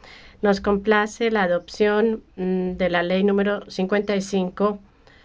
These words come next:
de lucha contra la, eh, violencia contra las mujeres. Hemos escuchado informes de represalias, am,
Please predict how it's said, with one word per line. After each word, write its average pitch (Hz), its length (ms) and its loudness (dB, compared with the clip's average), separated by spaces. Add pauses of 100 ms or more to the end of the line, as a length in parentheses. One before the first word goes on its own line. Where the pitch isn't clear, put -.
(420)
de 185 460 0
lucha 202 400 0
contra 202 400 0
la, 180 720 -2
eh, - 60 -4
violencia 180 520 0
contra 190 200 -2
las 175 240 -2
mujeres. 165 600 -2 (1400)
Hemos 214 340 2
escuchado 208 800 0
informes 208 720 2
de 220 80 0
represalias, 196 1200 0
am, 175 280 -2